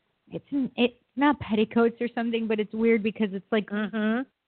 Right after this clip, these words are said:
Speaker 2: Mm-hmm.
Speaker 1: it's like her butt looks bigger in, in the, in the dress, but it's like, I mean, I think it was just the style. Like if, if she
Speaker 2: Does
Speaker 1: had
Speaker 2: she
Speaker 1: money,
Speaker 2: make you
Speaker 1: that
Speaker 2: think?
Speaker 1: was the
Speaker 2: Does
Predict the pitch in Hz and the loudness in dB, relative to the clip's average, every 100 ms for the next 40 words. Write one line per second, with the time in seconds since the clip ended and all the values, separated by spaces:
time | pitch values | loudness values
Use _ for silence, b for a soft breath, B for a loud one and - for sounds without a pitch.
0 | - 180 190 196 202 233 _ _ _ _ | -4 2 2 2 0 -2 _ _ _ _
1 | _ _ 269 - 370 - _ - 247 285 | _ _ -6 -4 -6 -8 _ -4 0 0
2 | 226 339 320 311 220 311 302 262 240 185 | 0 -4 -2 -4 -2 -2 0 0 0 -2
3 | _ _ - 285 294 285 254 _ _ 277 | _ _ -8 -4 -4 -6 -10 _ _ 0
4 | 294 277 262 254 240 226 220 _ _ _ | 0 0 2 2 2 0 -4 _ _ _
5 | 269 262 240 190 233 190 160 _ - 226 | -4 0 0 0 -2 -2 -4 _ -8 -6
6 | 220 - _ - 214 214 190 _ - 220 | -6 -8 _ -8 -2 -2 -4 _ -4 0
7 | 214 202 247 220 214 196 220 - 202 - | 0 0 -2 0 0 0 -4 -6 -8 -8
8 | - 196 180 196 226 247 _ _ _ - | 0 2 2 2 0 -2 _ _ _ -4
9 | - 214 214 - 233 233 - 254 226 202 | -2 0 -2 0 -4 -4 0 4 4 4
10 | 226 220 233 220 247 214 247 240 208 202 | 4 6 4 2 -2 0 0 0 -2 -6
11 | - 220 | -2 -2